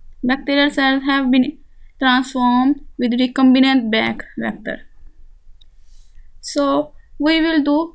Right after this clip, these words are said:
blue white screening. In blue white screening, what we do actually, blue white screening is very rapid and efficient technique for the identification of recombinant bacteria,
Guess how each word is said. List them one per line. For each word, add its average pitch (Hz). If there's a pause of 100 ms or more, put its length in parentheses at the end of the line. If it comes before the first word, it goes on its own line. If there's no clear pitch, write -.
blue 285
white 262
screening. 240
In 285
blue 277
white 339
screening, 311 (680)
what 302
we 311
do 285
actually, 294 (480)
blue 302
white 320
screening 294
is 285
very 294
rapid 247
and 294
efficient 285
technique 254
for 269
the 277
identification 269
of 269
recombinant 254
bacteria, 254